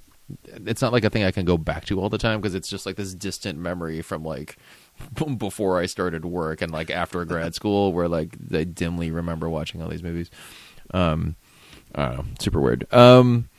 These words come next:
let's see. What was I gonna say? I think you were mentioning, like, kind of,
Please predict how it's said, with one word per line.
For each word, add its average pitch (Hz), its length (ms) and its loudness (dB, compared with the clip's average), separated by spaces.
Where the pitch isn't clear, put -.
let's 95 220 0
see. 64 80 0
What 69 80 2
was 78 80 2
I 80 40 2
gonna 82 120 0
say? 76 200 -4
I 131 80 6
think 165 440 -2
you 117 120 2
were 131 60 6
mentioning, 120 380 0
like, 82 440 -6
kind 90 200 -4
of, 85 240 -8